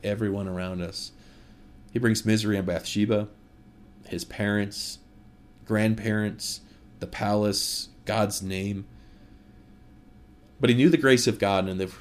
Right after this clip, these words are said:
Bible says after his son had died, he comforts his wife. And it says he comforted her. I don't know,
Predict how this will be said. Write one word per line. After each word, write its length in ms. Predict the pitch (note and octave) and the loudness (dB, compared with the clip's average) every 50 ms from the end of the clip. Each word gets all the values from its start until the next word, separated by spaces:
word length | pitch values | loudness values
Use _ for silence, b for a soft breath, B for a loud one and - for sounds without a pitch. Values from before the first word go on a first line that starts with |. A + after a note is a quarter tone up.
| - - - | -18 -6 0
Bible 280 | A2 G#2+ A2+ A#2 A#2 A2 | 4 4 6 6 4 2
says 300 | A2+ - A2 G2+ G2 - | 2 2 0 0 0 -2
after 380 | - G2+ A2 A#2 - - B2 A2 | -4 -2 -2 -2 -2 -2 -2 -2
his 200 | G#2+ G#2 - - | 0 0 2 2
son 220 | - A2+ G#2 G2+ | 2 2 0 -2
had 140 | G2+ F#2+ F2+ | -4 -4 -2
died, 320 | - F#2 F#2 F#2 F#2 F#2+ | 0 0 0 0 -2 -4
he 120 | F2+ G2 F2 | -6 -10 -10
comforts 560 | - - - A2+ A2+ A2+ - G#2 G2 - - | -8 -6 -4 -4 -4 -2 -2 -4 -4 -4 -4
his 180 | - G2 - | -6 -4 -4
wife. 360 | - F2 F2 F2 E2 - - - | -4 -4 -6 -6 -8 -12 -14 -16
And 160 | - G2 F#2+ - - - - - b b b b b b b b - - - - - - - - - - - - - - - - - - - - - - | -14 -14 -14 -14 -16 -20 -20 -20 b b b b b b b b -20 -20 -20 -20 -20 -20 -20 -20 -20 -20 -20 -20 -20 -20 -20 -20 -20 -20 -20 -20 -12 -8
it 100 | - C#3 | -6 2
says 200 | - - F#3 F#3 | 6 6 6 8
he 80 | F3+ F3 | 6 2
comforted 420 | - - F3 F3+ F3 C3 A2+ G2+ | 0 2 2 2 4 4 2 2
her. 100 | G2 G2+ | 0 0
I 100 | - C3+ | 2 2
don't 200 | E3+ A3 - - | 4 4 2 2
know, 520 | B2+ B2+ C3 C#3 C3 A2 G#2 G2 G2 A#2 | 4 6 6 8 8 6 6 2 0 -4